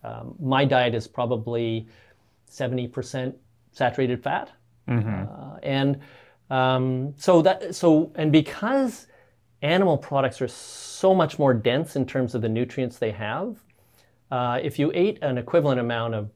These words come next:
Speaker 1: vegetable matter to get the same, you know, selenium and, and iodine and iron,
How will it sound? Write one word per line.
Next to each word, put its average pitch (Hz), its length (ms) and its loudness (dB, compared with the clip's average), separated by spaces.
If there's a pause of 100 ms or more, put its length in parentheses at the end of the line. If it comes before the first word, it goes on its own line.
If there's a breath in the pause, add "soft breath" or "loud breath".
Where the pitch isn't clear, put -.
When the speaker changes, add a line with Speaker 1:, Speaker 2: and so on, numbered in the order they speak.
(120)
Speaker 1:
vegetable 113 720 -2
matter 123 440 0
to - 140 -8
get 113 180 -2
the 120 80 -12
same, 123 600 -2 (100)
you 135 100 -4
know, 110 60 -2
selenium 139 1000 2
and, 117 400 -6
and 113 340 -6
iodine 123 800 2
and 113 120 -6
iron, 131 280 -4